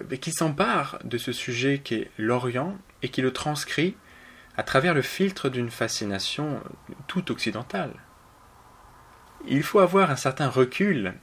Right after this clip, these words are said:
sur cette production à la lumière de l'œuvre, euh, d'Édouard Saïd.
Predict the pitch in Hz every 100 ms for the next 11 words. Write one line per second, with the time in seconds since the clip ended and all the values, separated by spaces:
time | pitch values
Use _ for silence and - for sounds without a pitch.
0 | - - 120 - 107 - 117 123 - 160
1 | 175 185 - _ - 127 143 156 175 175
2 | 170 190 - - - - - - 117 117
3 | 110 - 104 110 175 151 120 113 - _
4 | - 107 101 117 123 139 135 - 117 113
5 | 139 104